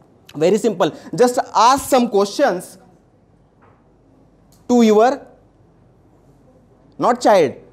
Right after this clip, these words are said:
ask yourself. The questions are, do my child, student become angry or irritable when someone takes away the smartphone? Do my child,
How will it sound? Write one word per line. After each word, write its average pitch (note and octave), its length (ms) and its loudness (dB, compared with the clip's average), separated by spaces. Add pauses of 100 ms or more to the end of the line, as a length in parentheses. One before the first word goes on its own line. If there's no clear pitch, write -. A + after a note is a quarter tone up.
(340)
ask F3+ 300 -2
yourself. E3 580 -2
The D#3+ 100 0
questions B3 380 2
are, A#3+ 320 0 (340)
do D#4+ 180 -2
my F4+ 160 -2
child, A3+ 520 -2 (420)
student B3+ 420 -2
become B3+ 260 -2
angry A3 500 -2 (120)
or G3+ 180 0
irritable G#3+ 640 0
when A3+ 180 -2
someone A#3 320 -2
takes A3+ 240 -6
away G#3+ 200 0
the A3+ 80 -2
smartphone? G#3+ 640 -6 (840)
Do C4+ 140 2
my C#4 160 2
child, A#3 500 0